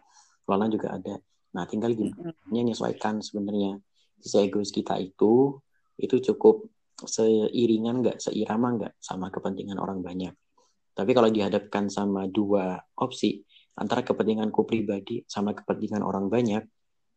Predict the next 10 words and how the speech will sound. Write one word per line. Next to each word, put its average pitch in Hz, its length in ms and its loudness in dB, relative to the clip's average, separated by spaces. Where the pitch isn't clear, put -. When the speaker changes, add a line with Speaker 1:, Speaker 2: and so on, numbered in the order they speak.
Speaker 1:
kalau 113 240 6
yang 110 160 4
membawa 101 280 4
kebaikan 98 560 0
itu 98 280 2
adalah 92 520 0
ya 101 160 -4
kepentingan 101 400 0
orang 95 160 0
banyak, 117 320 2